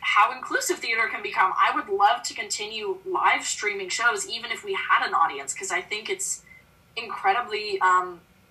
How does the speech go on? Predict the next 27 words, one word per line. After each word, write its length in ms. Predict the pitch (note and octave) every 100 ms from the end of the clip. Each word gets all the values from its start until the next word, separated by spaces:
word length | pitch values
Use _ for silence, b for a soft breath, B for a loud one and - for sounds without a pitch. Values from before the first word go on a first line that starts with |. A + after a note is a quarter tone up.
| _ -
accessible 720 | - - - - F#3 E3 -
and 400 | - F3 F3 F3 - b b b _ _ G#3
turned 320 | - C#4 D4
out 240 | E4 D4 -
a 80 | A3+
lot 400 | G#3 F#3+ G#3+ -
higher 320 | - - -
quality 420 | - F#3+ A3+ G#3+
than 100 | G3
I 120 | F#3 F#4+
expected. 400 | - B3+ G4 -
It 100 | D4
is 160 | E4
a 60 | C#4+
lot 220 | - -
of 80 | F#3+
money, 240 | F#3 A3
so 160 | - G#3
we 100 | G3
probably 400 | F#3 - - G3
won't 240 | F3 G3+
be 140 | - B3
able 180 | C4 C#4
to, 180 | D#4
but, 220 | C#4 A#3 -
you 140 | A#3+ B3
know, 340 | F#3 F3 G3